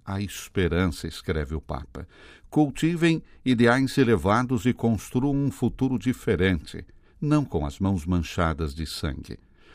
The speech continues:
mas com trabalho honesto, sem ceder a compromissos fáceis e ilusórios, mas acolhendo o legado espiritual do Padre Pepe para se tornarem, por sua vez, artesãos da paz."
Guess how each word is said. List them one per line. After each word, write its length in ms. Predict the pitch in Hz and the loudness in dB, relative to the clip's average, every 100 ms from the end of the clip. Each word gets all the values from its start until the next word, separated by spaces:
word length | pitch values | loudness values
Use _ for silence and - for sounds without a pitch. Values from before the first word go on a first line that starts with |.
| - | -4
mas 240 | 95 92 - | -2 -2 -2
com 180 | 104 | -2
trabalho 480 | 90 95 85 90 95 | 0 -2 0 0 0
honesto, 580 | 85 85 80 - - 87 - - - | 0 0 0 -4 -14 -16 -16 -20 -14
sem 340 | - - 160 | -2 2 2
ceder 560 | - - 104 104 143 - - - | 2 2 4 4 2 0 -14 -6
a 80 | 90 | -4
compromissos 800 | - 135 127 120 139 135 127 - | 2 2 4 4 4 2 -2 -2
fáceis 880 | - 113 139 156 - 147 - - - - | 0 4 4 4 0 0 -2 -8 -10 0
e 120 | 123 | 2
ilusórios, 800 | 120 117 104 98 73 76 - - _ - - - | 2 2 4 4 2 -8 -12 -18 _ -20 -20 -4
mas 160 | 123 123 | -2 -2
acolhendo 500 | - 110 113 127 123 | 0 2 4 4 4
o 40 | |
legado 440 | 113 82 98 104 | 4 4 2 2
espiritual 640 | 104 - 123 110 107 113 113 | -2 0 0 0 2 2 2
do 160 | 82 | -2
Padre 400 | - 92 85 85 | 0 0 0 -4
Pepe 460 | 71 104 101 110 85 _ _ _ - | -2 -2 0 0 -2 _ _ _ -8
para 200 | 92 87 | -6 -4
se 160 | 117 | -4
tornarem, 600 | - 92 73 90 87 71 | 0 -2 2 2 2 -2
por 200 | - 85 | -6 -10
sua 240 | - 113 87 | -4 -2 -2
vez, 440 | 82 78 - - - _ _ - | -2 -4 -6 -14 -18 _ _ -8
artesãos 640 | 107 - 110 87 69 69 | -8 -2 -2 -2 -4 -6
da 140 | 80 87 | -2 -2
paz." 540 | 82 - - - - | -2 -8 -8 -8 -8